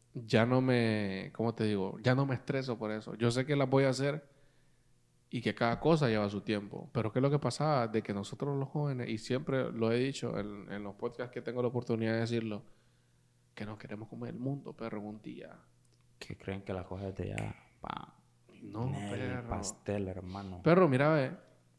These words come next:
Speaker 1: Para estar haciendo esto que estamos haciendo hoy, perro, con una camarita, con un microfonito, con la lucecita bien bonita, con la, ¿me entendés?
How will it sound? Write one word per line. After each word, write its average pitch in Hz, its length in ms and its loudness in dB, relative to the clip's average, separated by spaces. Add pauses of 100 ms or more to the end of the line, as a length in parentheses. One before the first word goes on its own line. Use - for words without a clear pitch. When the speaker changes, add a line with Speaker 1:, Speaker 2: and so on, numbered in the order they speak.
(1080)
Speaker 1:
Para 123 220 4
estar 165 240 2
haciendo 170 420 0
esto 160 240 2
que - 80 -4
estamos 165 360 -2
haciendo 139 420 -2
hoy, 131 140 -4
perro, - 440 -16
con - 180 -12
una 117 220 -8
camarita, 110 1080 -8 (800)
con - 160 -18
un 104 60 -14
microfonito, 107 1120 -4 (120)
con 107 160 -8
la 101 100 -8
lucecita 107 560 -10
bien 107 240 -16
bonita, 104 720 -16 (540)
con 104 180 -2
la, 98 640 -8
¿me 104 100 -6
entendés? 101 680 -14